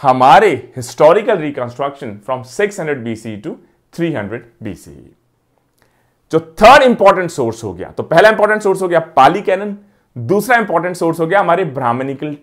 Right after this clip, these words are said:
टेक्स्ट, जिसमें हमारे पुराण्स हैं, हमारे संस्कृत एपिक्स हैं, उसके अलावा हमारे गृह सूत्रास, धर्म सूत्रा लिटरेचर हैं।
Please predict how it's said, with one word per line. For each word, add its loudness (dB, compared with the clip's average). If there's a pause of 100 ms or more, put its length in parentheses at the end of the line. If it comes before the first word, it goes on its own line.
टेक्स्ट, -6
जिसमें -14
हमारे -8
पुराण्स -2
हैं, -8 (260)
हमारे -4
संस्कृत -14 (100)
एपिक्स -2
हैं, -10 (120)
उसके -8
अलावा 2
हमारे -2
गृह -4
सूत्रास, -4
धर्म -6
सूत्रा -10
लिटरेचर -14
हैं। -20